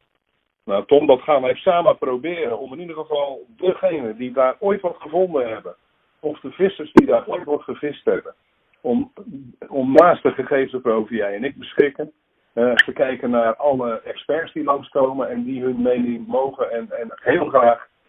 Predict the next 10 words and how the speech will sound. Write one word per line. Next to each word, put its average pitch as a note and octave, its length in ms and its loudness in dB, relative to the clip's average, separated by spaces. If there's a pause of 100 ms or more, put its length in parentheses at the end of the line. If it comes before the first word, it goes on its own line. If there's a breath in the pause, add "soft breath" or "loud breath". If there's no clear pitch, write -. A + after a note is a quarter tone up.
(160)
mogen C#3 420 0
ventileren. A2 640 -6 (520)
En A#2 360 -2
uiteindelijk B2 640 -4
hoop D3 300 2
ik B2 120 -6
dan A2+ 180 0
dat A#2+ 200 2
wij, A#2 360 0
eh, A#2+ 180 -10